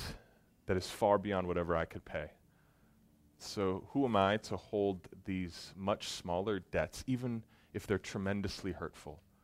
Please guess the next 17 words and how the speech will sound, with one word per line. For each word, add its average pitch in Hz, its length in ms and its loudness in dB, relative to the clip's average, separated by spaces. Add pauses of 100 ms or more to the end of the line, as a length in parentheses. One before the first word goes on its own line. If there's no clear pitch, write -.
(280)
even 135 320 6
if 110 200 2
they're 98 120 4
tremendously 98 760 0
hard 87 320 0
on 82 160 -2
your 82 100 -4
life? 80 520 -6 (320)
Who 131 160 -2
am 117 100 2
I 107 140 6
to 104 160 -6
withhold 95 360 -2
forgiveness 90 480 -2
from 82 320 -8
others, 95 360 0
seeing 117 600 -2